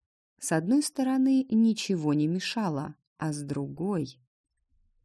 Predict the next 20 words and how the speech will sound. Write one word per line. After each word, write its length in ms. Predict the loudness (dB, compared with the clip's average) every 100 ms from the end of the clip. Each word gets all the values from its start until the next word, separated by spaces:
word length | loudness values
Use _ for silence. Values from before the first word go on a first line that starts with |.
| _ _
"А 240 | -4 0 0
если 380 | 0 -2 -4
ты 140 | -4 -2
ошибся? 800 | -2 -2 -4 -4 -6 -8 -10 -14 _ _
Что 380 | -10 -6 -2 -2
тогда? 520 | -2 -6 -6 -6 -8 -16 _ _ _ _
Что 320 | -12 -4 -4
тогда? 500 | -2 -6 -4 -6 -8 _ _ _ _ _ _
Ты 100 | -4
только 260 | -2 -2 -6
представь, 680 | -4 -4 -4 -4 -6 -10 _ _ _ -14 -10
здесь 600 | -4 0 0 0 -4 -10
даже 640 | -6 -2 -2 -2 -4 -4 -4
за 220 | -6 -6
пустым 500 | -8 -8 -2 0 0
телом 420 | -2 -2 -2 -4
Трои 540 | -2 0 2 0 -4 _ _ _
присматривают 880 | -4 -2 -2 -2 -2 -2 0 0 0
наши 320 | -2 -4 -6
целители. 840 | -8 -6 -4 -6 -6 -8 -8 -10